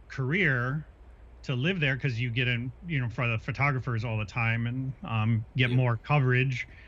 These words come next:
Speaker 1: and more coverage means more sponsorship, and more sponsorship means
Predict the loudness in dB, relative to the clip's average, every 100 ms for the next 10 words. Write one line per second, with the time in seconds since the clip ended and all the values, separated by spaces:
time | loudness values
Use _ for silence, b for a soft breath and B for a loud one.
0 | B -2 2 0 2 2 2 0 0 -2
1 | -2 -2 -2 -2 0 0 0 -4 -2 -2
2 | -2 -4 -2 -4 -4 -4 -4 -4 -4 -4
3 | -2 -2 -2 -4